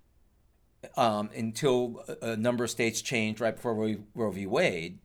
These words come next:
to allowing abortion, Colorado being the first, and then of course Roe v. Wade made it legal federally. Not it, not with federal dollars, but it made it legal throughout the country. And so the argument that they're making is that because now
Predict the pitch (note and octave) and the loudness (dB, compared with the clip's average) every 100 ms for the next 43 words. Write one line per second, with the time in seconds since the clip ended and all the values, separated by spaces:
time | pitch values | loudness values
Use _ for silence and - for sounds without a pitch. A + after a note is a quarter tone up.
0 | - - G#2 G2 G2+ B2 B2 F2+ D#2 D#2 | -8 -4 -4 -2 2 2 2 -4 -8 -10
1 | - F#2 - G#2 F#2+ F#2 F#2 E2+ F2+ E2+ | -10 -12 -4 0 2 2 0 -2 -6 -8
2 | D#2+ D#3+ A#2+ - - - - _ C3+ B2+ | -4 -2 -2 -4 -14 -20 -20 _ 0 2
3 | C3+ B2+ A#2+ - A#2 G#2 - A2+ G2 G2 | 2 2 -2 -2 -2 -2 -4 -4 -2 0
4 | C3+ D3+ G2 G2 F2 F#2 E2 E2+ F2 F2 | 2 2 0 -4 -6 -8 -10 -10 -8 -8
5 | E2 - - D3+ A2 B1+ - _ _ - | -10 -8 -2 -2 -4 -12 -20 _ _ -2
6 | A#2 A#2 - B2+ - - G2 G2 G#2 G#2 | 0 0 -2 -4 -6 -10 -6 -4 -4 -2
7 | B2+ G#2 G2+ A2+ F3+ G#2 E2 E2 E2 F#2 | 0 0 2 2 4 2 -2 -6 -4 -4
8 | - - G#2 G#2 G#2 E2+ G2 G2 F#2 F2 | -6 -10 -6 -4 -4 -6 -6 -4 -4 -8
9 | F2+ F2 D#2 - A2 F#2 - - - - | -6 -6 -6 -8 -8 -8 -12 -20 -20 -20
10 | - - - _ _ _ _ _ D#3+ C#3+ | -20 -20 -20 _ _ _ _ _ 2 4
11 | C3+ D3+ A#2+ B2 C3 F#3 G3+ B2+ A2 F2 | 4 4 4 4 6 6 4 0 -4 -2
12 | G#2+ A2 F#3+ G3+ E2 D#2 - A#2 G#2 G2 | 0 2 0 -2 -8 -10 -10 -8 -6 2
13 | A2 G#2 G#2 - A2+ - D3+ A#2+ A#2 B2+ | 2 2 0 -6 -12 -2 -2 0 2 2
14 | C3+ A2 G#2+ A2 | 2 2 0 -2